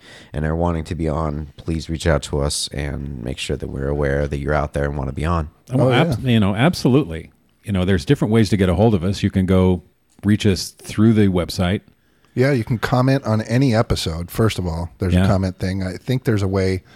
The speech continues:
Speaker 3: You don't have a, like, a contacts page or anything like that, I don't think yet. But as far as
Speaker 2: Yeah, well, yeah, you can. You
Speaker 3: You
Speaker 2: know,
Speaker 3: just
Speaker 2: I believe that there is a way.
Speaker 3: Yeah.
Speaker 2: But also with Facebook, you know, I know
Speaker 3: That's
Speaker 2: there's,
Speaker 3: probably the
Speaker 2: there's
Speaker 3: easiest
Speaker 2: people
Speaker 3: way.
Speaker 2: out there that don't, you know, mess with Facebook, and I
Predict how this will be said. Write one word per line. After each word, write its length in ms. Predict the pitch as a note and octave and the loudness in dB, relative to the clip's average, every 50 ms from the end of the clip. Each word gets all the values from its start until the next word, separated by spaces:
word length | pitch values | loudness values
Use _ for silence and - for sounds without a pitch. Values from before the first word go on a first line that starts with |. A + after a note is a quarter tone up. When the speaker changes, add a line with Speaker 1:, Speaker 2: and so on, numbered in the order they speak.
| - - - - _ _ - | -20 -20 -20 -20 _ _ -2
Speaker 3:
You 40 | C3 | 0
don't 100 | C3 A#2+ | 2 2
have 100 | A2+ G#2+ | 2 2
a, 200 | G#2 F#2 F#2 F2 - - | 0 0 -2 -6 -8 -6
like, 220 | G#2+ G2+ F#2+ - | -4 -4 -4 -4
a 40 | F2+ | -6
contacts 560 | - - A2 G#2 G#2 G#2 - A2+ G2+ G2 - | -6 -4 -2 -2 -2 -2 -2 -2 -2 -4 -4
page 300 | - - A2 G#2 G#2 G#2+ | -4 -2 -2 -2 0 0
or 40 | G#2+ | -2
anything 240 | G#2 G#2+ G#2+ G#2+ G#2+ | -2 -2 -2 -2 -2
like 160 | G#2+ G#2+ - | -2 -4 -4
that, 120 | - A2 G#2+ A2 | -2 -2 -2 -2
I 20 | |
don't 140 | A2 A2 G#2 | -2 -4 -4
think 200 | - A2 A2 - | -4 -6 -4 -2
yet. 220 | A#2 A2+ A#2 - | -2 -2 -2 -2
But 160 | - F#2+ F2+ - - _ - - _ _ _ _ _ _ _ | -4 -4 -6 -6 -10 _ -20 -20 _ _ _ _ _ _ _
as 100 | G2 F#2 | -8 -6
far 260 | - - A2+ A2 G2+ | -2 0 2 2 2
as 200 | G2 F#2 F#2 - - | 2 0 -4 -6 -2
Speaker 2:
Yeah, 240 | - A2 A#2+ A2 F2+ | 0 2 2 2 2
well, 280 | F#2+ G2 G#2 G2+ G2+ - - - - - | 2 4 2 2 2 0 -6 -16 -8 -2
yeah, 140 | - G#2+ F#2+ E2+ | 0 0 2 2
you 160 | F2+ G2 F#2 | 2 0 2
can. 320 | - G#2 G2 F#2+ F#2+ F#2 - _ _ _ | 2 2 2 2 0 -2 -6 _ _ _
You 60 | - | -2
Speaker 3:
You 40 | - F#2+ | 0 2
Speaker 2:
know, 40 | F#2+ | 2
Speaker 3:
just 80 | G2+ | 2
Speaker 2:
I 20 | G#2 | 2
believe 280 | F#2+ A#2+ B2 D#3 F3 B2+ | 2 4 4 6 6 4
that 100 | G#2+ - | 2 2
there 160 | G#2+ G2 G2 | 4 4 4
is 140 | F#2+ E2+ D#2 | 4 4 2
a 40 | F#2 | 2
way. 320 | E2+ E2 D#2+ D#2+ E2+ E2+ - _ - | 2 2 0 -2 -4 -6 -8 _ -6
Speaker 3:
Yeah. 260 | G#2 G2+ F#2 F2+ E2+ - - - | -4 -4 -4 -4 -6 -8 -6 -4
Speaker 2:
But 100 | - C3+ C#3+ | -2 0 2
also 340 | C#3 D#3+ E3 - F3+ D#3+ | 4 2 4 4 4 6
with 180 | D3 D3+ C#3 - | 6 6 4 4
Facebook, 500 | - G#2 G2+ - - - F#2 F#2+ - - - _ _ | 2 2 2 2 2 2 0 0 0 -2 -10 _ _
you 120 | - G2 F#2 | -4 -2 0
know, 100 | F#2 F#2 | 0 2
I 40 | |
know 60 | F#2+ G2 | 2 2
Speaker 3:
That's 180 | D3+ D3 G2 | 2 2 2
Speaker 2:
there's, 60 | G2+ | 2
Speaker 3:
probably 200 | G#2+ B2 G#2+ G2 | 2 2 2 2
the 100 | F#2 E2+ E2+ | 0 -4 -6
Speaker 2:
there's 100 | G2 E2+ | -6 -6
Speaker 3:
easiest 180 | D#2+ D#2 E2+ D#2 B2+ | -8 -8 -2 0 2
Speaker 2:
people 180 | B2 - G#2+ G2 | 2 4 4 2
Speaker 3:
way. 80 | F#2+ F2+ | 4 2
Speaker 2:
out 120 | F#2 F#2 | 2 2
there 180 | - F#2+ F#2 F2 | 2 2 2 2
that 120 | F#2 F#2+ | 2 0
don't, 280 | E2+ F#2+ F#2+ F#2+ - - - _ _ _ | 0 0 0 -2 -4 -8 -18 _ _ _
you 80 | - G2 | -2 -2
know, 140 | F2+ F2+ F2+ | 0 2 2
mess 240 | F2+ F#2 F2+ - - | 2 0 0 -2 -4
with 120 | F#2 - | -4 -2
Facebook, 480 | - F#2+ F2 - - - F2 F2+ - - | -2 -2 -2 -2 -2 -2 -2 -2 -2 -2
and 80 | F2+ F2 | -2 -2
I 160 | F2 F2 | -2 -4